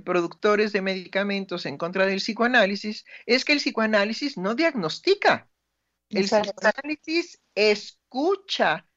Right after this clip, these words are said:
Speaker 1: la forma en que el sujeto se las tiene que ver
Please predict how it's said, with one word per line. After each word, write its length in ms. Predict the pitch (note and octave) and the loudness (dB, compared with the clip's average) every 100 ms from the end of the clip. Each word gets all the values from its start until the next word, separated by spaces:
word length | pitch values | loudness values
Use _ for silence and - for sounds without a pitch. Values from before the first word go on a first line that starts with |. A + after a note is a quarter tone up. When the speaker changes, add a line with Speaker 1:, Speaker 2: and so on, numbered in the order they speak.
| _ | _
Speaker 1:
la 380 | - F#3+ G3 G3 _ | 0 4 4 2 _
forma 680 | C#4 C4 A#3+ G3+ G3 A3+ - _ _ _ _ | 2 2 2 -2 -2 -2 -6 _ _ _ _
en 320 | G#3+ A#3 A3 G#3+ | -2 -2 -2 -6
que 320 | F3 E3+ _ | -8 -8 _
el 260 | F#3 G3 G#3+ | 0 0 -2
sujeto 640 | - F#3+ - C4 B3+ D4 | -6 -8 -2 -4 -2 -6
se 140 | C#4+ F#3+ | -4 0
las 400 | F3+ F#3 - _ | 0 0 -8 _
tiene 420 | A3 A#3+ C#4+ E4+ | -4 -4 -6 -6
que 160 | B3+ F#3+ | -4 -2
ver 360 | F3+ G#3 E4 | -2 -4 -6